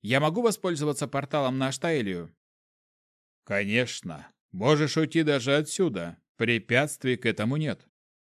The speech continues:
Махнув рукой, он создал проход между мирами. Силён, ничего не скажешь. Вот так просто открыть портал, это он точно архимаг, причём один из сильнейших.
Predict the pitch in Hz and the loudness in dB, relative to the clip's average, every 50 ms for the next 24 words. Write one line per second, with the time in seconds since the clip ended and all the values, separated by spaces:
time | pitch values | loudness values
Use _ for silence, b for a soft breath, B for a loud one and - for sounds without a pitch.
0 | _ _ _ _ _ - 117 120 117 - 123 147 143 131 - 117 110 101 - - | _ _ _ _ _ 0 2 2 2 2 0 0 0 0 0 0 -2 -2 2 4
1 | 147 151 160 160 156 - _ - 139 156 156 - - 170 175 175 147 160 147 135 | 4 4 4 4 0 -2 _ 0 0 0 0 0 0 2 2 2 2 0 0 0
2 | - 127 131 127 - 165 156 156 151 139 135 127 123 139 139 143 143 139 120 98 | 0 -2 -4 0 2 2 2 2 0 -2 -2 -2 -2 -2 -2 0 0 0 0 0
3 | 87 80 82 - _ _ _ _ _ _ _ _ _ _ _ _ - - - - | -2 -4 -10 -14 _ _ _ _ _ _ _ _ _ _ _ _ -14 -10 -4 0
4 | 113 139 175 190 185 165 151 147 147 147 139 139 143 - - - 175 143 131 123 | 0 2 2 2 0 0 0 0 0 -2 -2 -4 -4 -4 -4 -4 -2 0 0 0
5 | 123 135 143 - - - 135 110 92 85 76 - - - _ _ _ _ _ _ | -2 -2 -4 -6 -4 -2 -2 -2 -4 -6 -8 -12 -16 -18 _ _ _ _ _ _
6 | _ _ _ _ - 110 120 117 - - 123 117 107 - - 123 143 160 160 - | _ _ _ _ -4 -2 -2 -2 0 0 0 0 0 0 0 0 0 0 0 0
7 | 143 120 117 107 - - 135 143 135 - - 113 110 107 - 147 147 160 165 160 | 0 0 0 0 -2 -2 -2 -2 -2 -2 -4 -4 -4 -4 -2 -2 0 0 -2 -4
8 | 165 _ _ _ _ _ _ _ _ _ 107 101 - 113 107 107 107 95 - 143 | -8 _ _ _ _ _ _ _ _ _ -6 -4 -2 0 0 0 -2 -2 -2 -4
9 | 165 - - 180 160 135 131 - 151 139 123 95 85 - - _ _ _ - 127 | -4 -2 -2 -2 -2 -2 -2 -2 -2 -2 0 -2 -4 -6 -12 _ _ _ -8 -8
10 | 113 - - 117 113 110 107 107 113 117 117 - - 143 143 160 160 135 113 - | -6 -4 -2 -2 0 0 0 0 0 0 0 0 -2 -2 0 0 -2 -2 -4 -6
11 | 95 78 - _ _ | -8 -12 -12 _ _